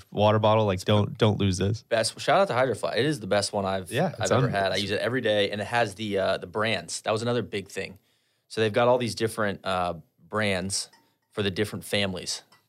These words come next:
Speaker 2: uh, for the different homesteaders. Um, and so they tell you the history of that as well. Um, but yeah, the, I,
Speaker 1: The,
Speaker 2: I
Speaker 1: the
Speaker 2: would
Speaker 1: point being, I think they, they, they give you everything you need and, and nothing more.
Speaker 2: Exactly.
Speaker 1: And I can, I've been to,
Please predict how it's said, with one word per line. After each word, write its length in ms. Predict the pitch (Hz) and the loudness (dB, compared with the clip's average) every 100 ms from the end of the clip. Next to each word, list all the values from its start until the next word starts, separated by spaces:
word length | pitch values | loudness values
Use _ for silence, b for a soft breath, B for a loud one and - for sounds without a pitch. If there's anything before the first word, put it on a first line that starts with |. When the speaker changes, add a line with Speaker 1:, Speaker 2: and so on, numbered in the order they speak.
| _ | _
Speaker 2:
uh, 300 | 85 82 76 | -6 -4 -6
for 160 | - 98 | -8 -8
the 40 | |
different 220 | 98 98 | -6 -6
homesteaders. 600 | 101 107 - 82 - - - _ _ _ _ _ | -4 -4 -4 -6 -6 -10 -16 _ _ _ _ _
Um, 540 | 92 90 85 82 80 - | -4 -2 -2 -4 -6 -8
and 100 | 98 | -4
so 80 | 101 | -2
they 60 | |
tell 180 | 95 107 | 0 0
you 80 | 98 | 0
the 80 | 90 | -2
history 300 | 95 - 92 | -4 -4 -2
of 60 | |
that 180 | 90 90 | -2 -2
as 100 | 82 | -4
well. 340 | 90 90 87 _ _ _ _ _ _ | -6 -6 -8 _ _ _ _ _ _
Um, 480 | 92 90 85 85 80 _ _ | -4 -2 -2 -6 -12 _ _
but 100 | 117 | 0
yeah, 100 | 131 | 2
the, 280 | 117 117 - | 4 2 0
I, 180 | 120 123 | -2 0
Speaker 1:
The, 120 | 143 | 2
Speaker 2:
I 100 | 127 | 4
Speaker 1:
the 80 | 135 | 4
Speaker 2:
would 60 | 127 | 6
Speaker 1:
point 160 | 185 | 6
being, 160 | 160 131 | 6 6
I 60 | |
think 240 | 107 110 101 | 6 4 2
they, 140 | 101 | 0
they, 340 | 92 - 98 98 - | 0 0 0 -2 -6
they 100 | 120 | -2
give 180 | 120 156 | 4 6
you 80 | 147 | 6
everything 340 | 131 131 127 | 6 6 6
you 100 | 120 | 6
need 220 | 104 107 107 | 6 6 6
and, 220 | 90 92 | 2 0
and 200 | 95 92 | 0 2
nothing 300 | 95 92 95 | 2 0 -4
more. 260 | 78 - - | -6 -8 -10
Speaker 2:
Exactly. 560 | 98 92 92 95 73 - | -4 0 0 -2 -8 -4
Speaker 1:
And 200 | 113 104 | -2 0
I 160 | 113 | 0
can, 220 | 120 113 107 | 2 2 4
I've 180 | 113 104 | 2 4
been 160 | 117 | 4
to, 400 | 107 117 107 98 | 6 6 6 4